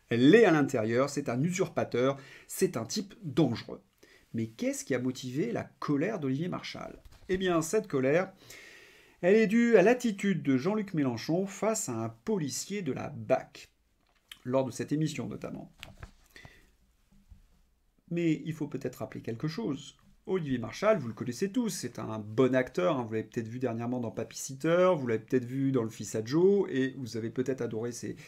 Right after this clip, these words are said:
ses films policiers, je pense notamment au Lyonnais. Mais c'est aussi un ancien policier qui a quitté la police parce qu'il était écœuré du manque de moyens,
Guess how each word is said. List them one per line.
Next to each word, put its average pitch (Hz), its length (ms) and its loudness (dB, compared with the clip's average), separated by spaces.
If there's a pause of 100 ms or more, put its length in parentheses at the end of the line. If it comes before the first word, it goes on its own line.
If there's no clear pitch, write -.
(300)
ses - 240 -6
films 147 240 0
policiers, 131 400 -2
je 139 80 -10
pense 127 180 -6
notamment 127 720 -4 (180)
au 214 120 4
Lyonnais. 127 340 4 (840)
Mais 170 320 6
c'est 135 240 2
aussi 123 420 2
un 120 200 2
ancien 135 440 0
policier 110 800 -4 (380)
qui 156 120 0
a 139 60 2
quitté 190 520 -6
la 147 140 4
police 123 340 -4
parce 127 200 -4
qu'il 127 140 -2
était 127 220 2
écœuré 139 340 0
du 113 120 -6
manque 131 200 0
de 120 60 -2
moyens, 113 400 -2